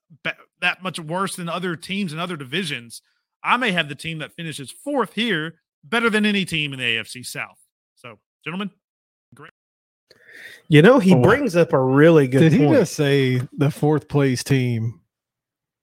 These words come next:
Speaker 3: may be better than the first place team in the South?
Speaker 2: I think he did. I'm, I'm just telling you that I, that's a really good point, though.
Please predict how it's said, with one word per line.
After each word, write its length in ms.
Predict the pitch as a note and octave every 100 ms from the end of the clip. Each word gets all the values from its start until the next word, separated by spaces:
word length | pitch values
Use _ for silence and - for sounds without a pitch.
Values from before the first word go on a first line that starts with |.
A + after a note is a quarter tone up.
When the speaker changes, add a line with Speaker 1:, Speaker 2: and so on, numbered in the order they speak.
| _ -
Speaker 3:
may 120 | E3
be 160 | D#3+ C#3+
better 320 | D3+ C#3+ D3
than 240 | C#3 C#3+
the 140 | C3 A2+ -
first 280 | F3+ E3 -
place 240 | E3 D3+
team 260 | - F3 F3
in 80 | D3+
the 80 |
South? 360 | C3+ F#3+ G#3+ G3
Speaker 2:
I 480 | B2 B2 B2 A#2+ A#2+
think 220 | A#2 B2
he 100 | A#2
did. 300 | A#2+ E3+ G#3+ - _ _ A#4 A#4 A#4 - _ _ - - -
I'm, 240 | C3+ F#3 -
I'm 180 | G3 C4+
just 240 | C4+ -
telling 320 | F3 D#3 D3
you 140 | C3+ B2+
that 260 | C3 D3
I, 220 | F3+ F3+
that's 380 | E3 F#3 D4+ -
a 60 | F#3+
really 460 | D3 D3+ F3+ F3
good 260 | C#3+ C#3+ B2+
point, 360 | - D#3+ C#3 -
though. 300 | G2+ F#2+